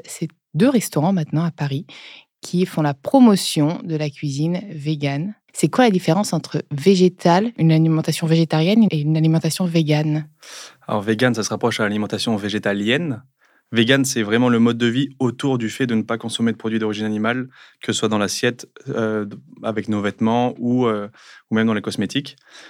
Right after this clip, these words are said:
Speaker 2: Et donc, la différence entre végétarien et végétalien, ce sera vraiment, euh, de ne pas avoir de produits d'origine animale. Donc, même le miel, c'est un sous-produit animal,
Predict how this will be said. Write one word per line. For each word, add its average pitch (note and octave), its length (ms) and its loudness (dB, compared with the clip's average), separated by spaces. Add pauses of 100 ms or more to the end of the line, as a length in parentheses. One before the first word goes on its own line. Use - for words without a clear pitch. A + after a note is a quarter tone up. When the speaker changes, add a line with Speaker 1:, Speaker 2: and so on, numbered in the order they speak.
(120)
Speaker 2:
Et A#2 60 0
donc, G#2 120 0
la A2 80 2
différence A2 320 0
entre G2+ 240 -2 (240)
végétarien A2 800 0
et A2+ 100 -2
végétalien, G#2 500 -2
ce B2 80 -8
sera - 120 -8
vraiment, A2 400 0
euh, G#2 180 -6
de - 300 -6
ne G#2+ 60 0
pas A#2 220 0
avoir A2+ 200 0
de A2+ 60 -4
produits A2 260 -6
d'origine G#2+ 300 -4
animale. G#2+ 420 -2 (400)
Donc, G2+ 220 -2
même A2+ 260 2
le G#2 80 0
miel, B2+ 460 0 (360)
c'est G#2+ 300 -6
un G#2 80 -2
sous-produit G#2+ 400 -4
animal, G#2+ 480 -2